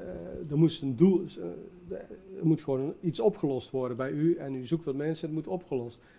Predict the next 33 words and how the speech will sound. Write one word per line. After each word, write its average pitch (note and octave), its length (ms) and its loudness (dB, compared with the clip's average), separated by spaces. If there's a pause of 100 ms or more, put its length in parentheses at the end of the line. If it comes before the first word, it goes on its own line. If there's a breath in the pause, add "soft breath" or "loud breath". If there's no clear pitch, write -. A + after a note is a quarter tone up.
(160)
Als C#3 200 -6
je E3 60 -4
dan D3+ 220 -2
in E3 100 -4
de C#3+ 120 -10
termen E3+ 400 6
van, D3+ 300 0
eh, C#3+ 320 -4
Eer-, F3 300 -2
dan D#3+ 100 -2
wil D#3+ 160 -2
ik C#3+ 80 -6
dan D3 160 -6
vragen D#3 340 -2
aan C#3+ 100 -4
Erik, D#3 520 -4
maar D#3+ 200 -6 (420)
met E3 160 -2
alle D#3 220 2
respect, C3+ 380 -8
hè, F3 80 -2 (460 soft breath)
is F3 220 4
dit F#3+ 160 6
dan, E3 280 0 (220)
speelt - 340 6
hier F3+ 180 6
dan, D#3 280 -2
moet F3+ 220 0
hier F3+ 180 2
op D#3 100 -2
een E3 120 -2
andere G3 380 4
di-, D#3+ 200 2